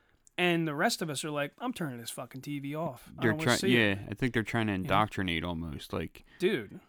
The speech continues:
Speaker 2: you talk to a kid who's, like, twelve years old, you're like, "What the fuck? What are you talking about?" Like,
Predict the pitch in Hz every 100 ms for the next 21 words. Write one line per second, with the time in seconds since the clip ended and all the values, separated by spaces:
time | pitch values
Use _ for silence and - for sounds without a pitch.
0 | _ 156 147 - 151 - 95 - 131 139
1 | 98 95 92 95 - 107 95 92 101 113
2 | 80 71 - - - - 123 151 - -
3 | - 113 143 - - - 139 131 90 -
4 | 110 196 92 80 76 80 - - 107 -